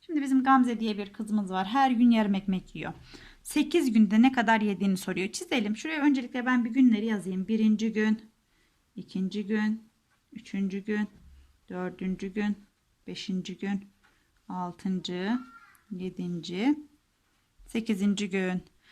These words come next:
Birinci gün ne yiyor? Yarım ekmek yiyor. İkinci gün yarım ekmek. Üçüncü gün yarım ekmek. Her gün çocuklar yarım ekmek yediği için ben sekiz günün sekizine de yarım ekmek çiziyorum.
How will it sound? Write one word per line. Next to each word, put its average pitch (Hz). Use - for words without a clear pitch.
Birinci 370
gün 330
ne 415
yiyor? 403
Yarım 294
ekmek 214
yiyor. 180
İkinci 254
gün 311
yarım 240
ekmek. 170
Üçüncü 233
gün 269
yarım 196
ekmek. -
Her 294
gün 214
çocuklar 214
yarım 240
ekmek 196
yediği 208
için 196
ben 202
sekiz 240
günün 208
sekizine 226
de 185
yarım 226
ekmek 220
çiziyorum. 170